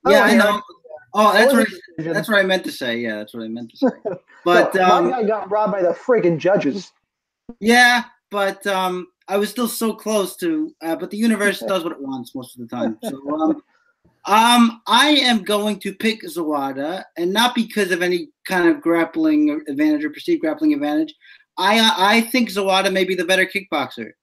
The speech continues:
Speaker 2: and I think, I think that, um, that's gonna play here. I think Zawada is gonna be quicker, and you alluded to it, Sean. Um, you know what you're gonna get from Li Jingliang. He's very, um, predictable in his combinations: overhand right, left hook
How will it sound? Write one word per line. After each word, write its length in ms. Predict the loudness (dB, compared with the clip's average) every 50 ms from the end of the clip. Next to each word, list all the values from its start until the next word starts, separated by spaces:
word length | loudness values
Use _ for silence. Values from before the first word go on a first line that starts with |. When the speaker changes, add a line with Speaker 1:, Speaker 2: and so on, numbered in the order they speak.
| _ _
Speaker 2:
and 300 | -6 -2 0 2 2 2
I 120 | 0 -2 -4
think, 300 | 0 2 2 2 2 0 -6 _ _ -6
I 120 | -6 -6
think 320 | -4 -2 -2 -2 -2 -2
that, 340 | -2 0 0 0 -2 -4 -4 -2
um, 300 | 2 2 2 2 2 -2 -8 -20 -20 -20 -6 _
that's 240 | 0 0 0 0 2
gonna 180 | 2 2 2
play 300 | 2 2 0 2 4 4
here. 220 | 4 6 4 4 2 2
I 80 | -2
think 200 | -2 -4 -6 -6
Zawada 320 | -6 -4 -2 0 0 0 -2
is 80 | -2
gonna 180 | -4 -4 -4 -6
be 100 | -8 -10
quicker, 560 | -10 -8 -8 -6 -4 -2 -2 -2 -2 -4 -8 _ _ _ _ _ _ _ _ 2
and 340 | 4 6 6 8 6 6 6
you 140 | 6 4
alluded 340 | 4 4 6 4 4 2 2
to 140 | 0 0 0
it, 80 | 0 -2
Sean. 440 | -2 -2 0 0 0 0 -2 -2
Um, 440 | -2 0 2 2 2 2 2 0 -2 -8 -16 _ _
you 100 | -4 0
know 100 | 2 2
what 160 | 2 2 0
you're 80 | -2 -2
gonna 140 | -2 -2 -2
get 320 | 0 0 0 0 0 -4 -8 _
from 160 | -8 -6 -4
Li 160 | -4 -4 -4 -4
Jingliang. 480 | -4 -4 -4 -2 -2 -2 -2 -2 -2
He's 180 | -4 -4 -4 -2
very, 480 | -2 0 2 2 4 4 4 4 4
um, 380 | 4 4 4 2 2 0 0 -4 -10 _ _ _ _ _
predictable 720 | -2 0 0 0 0 -2 -2 0 0 0 0 2 2 4 4
in 60 | 2
his 100 | 2 0
combinations: 680 | 0 2 2 2 2 0 0 0 0 0 -2 -2 -2 0
overhand 480 | 0 0 0 0 0 2 4 4 4
right, 260 | 4 4 2 0 -2 -4
left 200 | -6 -8 -8 -4 -2
hook 200 | -2 -2 -2 -4